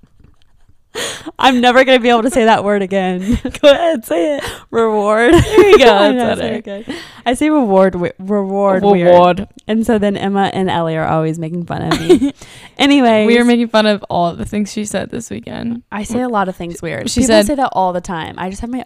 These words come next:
Speaker 1: own
Speaker 2: You said, "I
Speaker 1: vocabulary.
Speaker 2: used to say volume instead of volume."
Speaker 1: Oh, I used to, but I got bullied for that, and I,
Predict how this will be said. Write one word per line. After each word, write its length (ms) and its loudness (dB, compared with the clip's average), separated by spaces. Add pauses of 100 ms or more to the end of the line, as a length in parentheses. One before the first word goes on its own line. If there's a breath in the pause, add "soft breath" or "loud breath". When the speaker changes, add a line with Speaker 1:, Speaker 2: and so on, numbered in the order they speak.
Speaker 1:
own 120 -8
Speaker 2:
You 60 -6
said, 220 0
"I 120 -10
Speaker 1:
vocabulary. 280 -2
Speaker 2:
used 140 -6
to 80 -6
say 200 -4
volume 840 -4
instead 340 -6
of 160 -2
volume." 520 -2
Speaker 1:
Oh, 100 2
I 160 0
used 240 -6
to, 160 -6 (160)
but 160 -4
I 100 2
got 280 -4
bullied 340 0
for 160 -6
that, 200 -8
and 120 -8
I, 100 -8